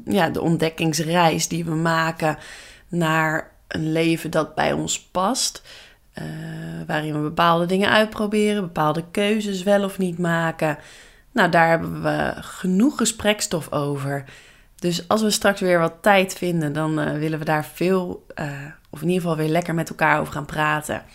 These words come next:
En vind je die podcasts hier. Ehm,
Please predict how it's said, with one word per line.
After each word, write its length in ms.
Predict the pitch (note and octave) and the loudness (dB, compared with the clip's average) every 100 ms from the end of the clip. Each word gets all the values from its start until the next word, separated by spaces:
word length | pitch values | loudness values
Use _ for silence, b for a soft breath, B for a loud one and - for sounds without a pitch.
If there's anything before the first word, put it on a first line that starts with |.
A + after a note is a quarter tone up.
| B B B B B | B B B B B
En 160 | - D#3+ | -6 -2
vind 200 | D3+ D3 | -4 -4
je 60 | |
die 120 | D3+ D3+ | -6 -8
podcasts 760 | E3 E3 D3+ C#3+ - - - | -8 -6 -6 -4 -4 -4 -4
hier. 340 | F3 E3+ C4+ F#4+ - _ _ _ _ _ _ _ _ - - | -2 0 0 -4 -12 _ _ _ _ _ _ _ _ -20 -8
Ehm, 560 | - F#3 F3+ F3+ F3+ | -2 0 0 -2 -4